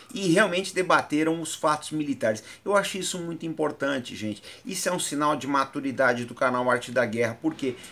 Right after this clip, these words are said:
eu acho que nós estamos nos desvencilhando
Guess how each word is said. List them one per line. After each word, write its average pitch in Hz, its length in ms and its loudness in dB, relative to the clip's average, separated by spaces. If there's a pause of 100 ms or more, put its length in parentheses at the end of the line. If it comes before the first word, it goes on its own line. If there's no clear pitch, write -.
eu - 80 2
acho 151 160 2
que 160 60 -4
nós 160 340 0
estamos 151 460 -2
nos 123 240 -4
desvencilhando 135 1000 0